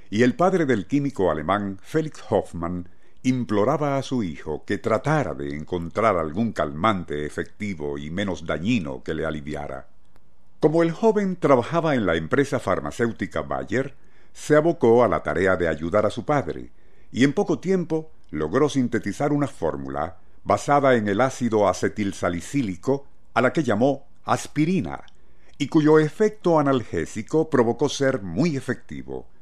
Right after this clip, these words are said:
Por aquellos días, la empresa Bayer había logrado un gran éxito de ventas con otro producto que poco antes había lanzado al mercado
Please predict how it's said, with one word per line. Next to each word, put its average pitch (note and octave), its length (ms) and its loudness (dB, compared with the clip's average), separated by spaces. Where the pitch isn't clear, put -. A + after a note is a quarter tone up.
Por F#3+ 160 4
aquellos F#3 500 2
días, D#2 520 -2
la D2+ 180 0
empresa A#2 480 -2
Bayer C#2 600 -4
había G3+ 320 2
logrado F3 380 0
un E3+ 180 2
gran D#3+ 240 2
éxito E3+ 360 -2
de D3+ 120 4
ventas F3+ 520 -2
con - 240 -2
otro D#3 340 4
producto F3+ 680 2
que C3 120 6
poco C#3 360 2
antes F#2+ 360 -2
había E2+ 280 0
lanzado D2 440 0
al C#2 120 -4
mercado C#2 560 -4